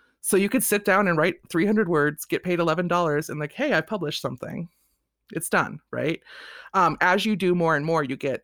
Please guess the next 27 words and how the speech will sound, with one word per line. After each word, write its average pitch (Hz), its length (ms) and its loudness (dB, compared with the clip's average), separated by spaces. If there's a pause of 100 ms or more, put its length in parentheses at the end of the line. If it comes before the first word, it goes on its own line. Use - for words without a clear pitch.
higher 139 320 -2
and 135 80 -6
higher 123 240 -8
jobs 135 300 -8
there. - 180 -6
But - 260 -8 (540)
if 170 160 -4
it's 185 160 0
just 240 160 0
a 220 60 -2
matter 175 180 4
of, 165 80 2
like, 156 140 0
"Hey, 156 160 -2
I 160 80 0
have 156 240 -2
thirty 156 240 0
minutes 135 340 -4
sometime," 247 380 -2
you 185 80 -2
can 196 160 0
do 208 160 -2
that 156 160 2
on 151 120 0
Verblio, 143 480 -2
and 156 120 0
then 151 320 -4